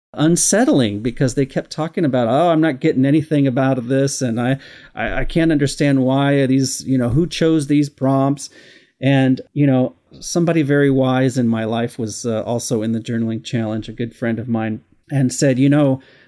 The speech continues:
prompts, their intended purpose is to poke you. And sometimes that poking might hit a sensitive spot for some people, and it's very natural to poke back at the prompt. But really,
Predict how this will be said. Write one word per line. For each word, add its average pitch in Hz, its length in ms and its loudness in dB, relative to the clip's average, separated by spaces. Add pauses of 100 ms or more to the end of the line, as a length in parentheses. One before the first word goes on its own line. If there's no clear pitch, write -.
(120)
prompts, 165 600 -2 (280)
their 143 180 2
intended 139 480 0
purpose 156 600 -2
is 151 300 2
to 139 120 -4
poke - 420 -4
you. - 240 -8 (600)
And 131 180 0
sometimes 147 680 0
that 135 240 -2
poking 131 640 -2 (420)
might 135 300 0
hit 147 160 2
a 123 40 2
sensitive 175 540 -4
spot - 540 -8 (120)
for - 160 -8
some 117 280 -4
people, 127 380 -4
and 139 120 0
it's 135 140 -4
very 156 400 0
natural 147 640 0 (240)
to - 100 -6
poke - 440 -2
back 139 460 -2
at 131 200 -6
the - 80 -8
prompt. - 640 -4 (640)
But 135 200 0
really, 131 600 2